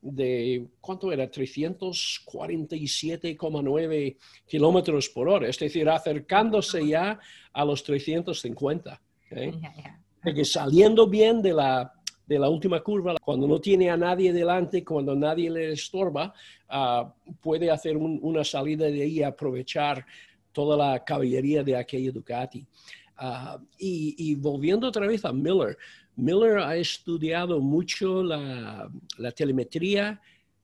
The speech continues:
Speaker 1: ah, y el ritmo por carrera de Dovizioso en el de dos mil dieciocho y dos mil diecinueve.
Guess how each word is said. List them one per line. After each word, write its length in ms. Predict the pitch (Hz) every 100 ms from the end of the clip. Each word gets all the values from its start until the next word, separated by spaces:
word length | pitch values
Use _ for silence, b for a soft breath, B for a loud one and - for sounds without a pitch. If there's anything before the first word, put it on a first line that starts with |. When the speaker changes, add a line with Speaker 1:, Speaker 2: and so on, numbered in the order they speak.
| -
Speaker 1:
ah, 720 | 120 104 110 55 - - - -
y 120 | 139
el 160 | 113 127
ritmo 360 | 170 180 175
por 180 | 156 127
carrera 600 | - 120 156 175 180 180 _ _
de 280 | 139 135 135
Dovizioso 920 | 139 131 120 147 160 160 160 170 - B B B B -
en 160 | 143 139
el 180 | 127
de 300 | 127 139 139 -
dos 320 | 156 147 -
mil 160 | 151 139
dieciocho 760 | 135 131 139 175 196 - 202
y 100 | 139
dos 320 | 139 139 -
mil 180 | 151 143
diecinueve. 800 | 135 131 131 131 151 190 131 -